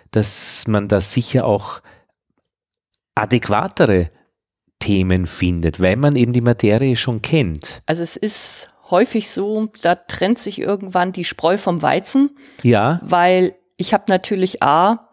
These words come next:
Speaker 2: unterschiedliche Leistungsgruppen in den Kursen. Das heißt, ich hab alles drin. Ich hab vom ganz untersten Niveau bis zum höchsten Niveau, hab ich alles in meinem Kurs
Speaker 1: Auch
Speaker 2: drin.
Speaker 1: in der Schulim-,
Speaker 2: Ja.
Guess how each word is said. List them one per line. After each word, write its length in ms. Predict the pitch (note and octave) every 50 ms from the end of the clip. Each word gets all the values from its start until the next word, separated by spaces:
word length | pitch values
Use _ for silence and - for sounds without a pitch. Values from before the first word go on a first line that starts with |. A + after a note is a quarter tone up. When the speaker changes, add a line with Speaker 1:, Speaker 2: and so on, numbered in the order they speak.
| _
Speaker 2:
unterschiedliche 640 | - G#3 G#3+ G3+ G3 F#3+ - F#3 F3 E3+ F3+ - D#3+
Leistungsgruppen 840 | D3+ D3 D3 D#3 - - G#3 G#3 - - - G#3 A3 - A#3+ A#3
in 100 | - G#3+
den 100 | G#3+ G#3+
Kursen. 380 | G#3+ - A#3 A3+ A3 A#3 E4 F4+ F#4 - -
Das 160 | G3+ - -
heißt, 160 | - F3 - -
ich 100 | - -
hab 140 | E3+ - -
alles 280 | D3+ D#3 E3 D#3 - -
drin. 240 | - A#2+ G#2 - - - - - _ -
Ich 140 | D3 - -
hab 120 | E3 -
vom 180 | - E3 D#3 D3
ganz 340 | - C#3+ F#3 F#3 - - -
untersten 480 | - A3 A#3+ A#3 A#3 A3 - - A3+ G#3+
Niveau 540 | G#3 G3+ G3 F#3 F3+ G3 G3 G3 G3+ G3+ - - _ _ - - _ _ -
bis 280 | G3+ G3 - - -
zum 320 | - G#3 F3 F3 F3 E3+ - _
höchsten 380 | - F#3+ F#3 - - - C#3+
Niveau, 380 | C#3 C3 B2+ - B2+ B2+ B2 B2 -
hab 140 | C#3+ - -
ich 160 | - - -
alles 260 | D3+ F3 F3+ F3+ -
in 60 | - D#3+
meinem 200 | D3+ D3+ D#3+ -
Kurs 260 | - C#3+ B2+ - -
Speaker 1:
Auch 100 | D3 -
Speaker 2:
drin. 100 | - -
Speaker 1:
in 60 | G3
der 100 | G3 F3+
Schulim-, 600 | D#3+ - - F3+ F3 F3+ E3+ - - - D#3+ E3 D3
Speaker 2:
Ja. 260 | C#3+ D3 B2+ A#2+ E3